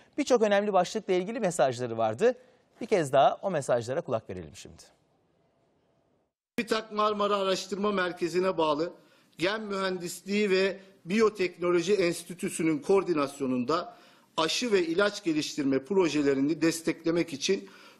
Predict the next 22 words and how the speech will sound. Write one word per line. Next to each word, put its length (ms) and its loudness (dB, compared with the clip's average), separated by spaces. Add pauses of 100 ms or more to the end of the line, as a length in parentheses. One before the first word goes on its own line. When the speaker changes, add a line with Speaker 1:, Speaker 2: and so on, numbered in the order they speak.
(140)
Speaker 2:
covid 340 4 (180)
on 280 6
dokuz 480 2 (600)
alt 320 2
platformunu 680 2
oluşturduk. 720 0 (100)
Bilim 280 4
insanlarımız 840 2 (360)
covid 280 4 (120)
on 220 4
dokuz 340 0
platformu 680 0
koordinasyonunda 1120 2 (320)
aşı 320 2
ve 120 6
ilaç 440 0
geliştirmek 680 0
için 340 -2 (260)
yoğun 380 4
bir 120 4
şekilde 480 0
çalışıyorlar. 640 0